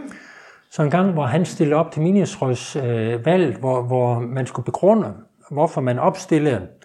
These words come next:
så sagde han, han, øh, han stillede op, fordi han ville gerne have folk til at komme i kirke i tide.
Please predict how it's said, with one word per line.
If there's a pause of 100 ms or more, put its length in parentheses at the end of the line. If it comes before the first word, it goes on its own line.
(680)
så
sagde
han,
han,
øh,
han
stillede
op,
fordi
han
ville
gerne
have
folk
til
at
komme
i
kirke (380)
i
tide.